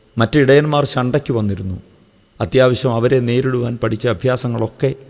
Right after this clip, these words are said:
യാക്കോബ് പുറത്തെടുത്തു. മൽപ്പിടുത്തം നടക്കുകയാണ്. മരണഭയത്തോടെയുള്ള പ്രതികരണമാണെന്നും അബദ്ധത്തിൽ തന്നെ കയറി പിടിച്ചിരിക്കുകയാണെന്നും ദൂതന് മനസ്സിലായി.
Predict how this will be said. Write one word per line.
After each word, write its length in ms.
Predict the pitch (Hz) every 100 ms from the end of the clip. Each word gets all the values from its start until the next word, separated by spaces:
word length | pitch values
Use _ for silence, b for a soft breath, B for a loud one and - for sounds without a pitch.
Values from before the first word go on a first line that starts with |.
| - - 120
യാക്കോബ് 400 | 107 - 113 101
പുറത്തെടുത്തു. 640 | 104 104 101 101 87 101 98 - _ b b b b b
മൽപ്പിടുത്തം 520 | 127 156 180 175 170 151
നടക്കുകയാണ്. 760 | 131 123 117 104 98 98 98 - _ _ _ -
മരണഭയത്തോടെയുള്ള 1000 | 113 123 143 131 131 135 135 127 123 117 120
പ്രതികരണമാണെന്നും 880 | 117 131 123 120 117 117 113 117 95 - _ b b
അബദ്ധത്തിൽ 500 | 117 131 156 135 139 135
തന്നെ 180 | 131 131
കയറി 340 | - 123 127
പിടിച്ചിരിക്കുകയാണെന്നും 1080 | - 120 110 123 131 123 110 113 113 104 85 - _ - - _ _ _ - 104
ദൂതന് 420 | 107 120 113 110
മനസ്സിലായി. 600 | 101 98 107 101 95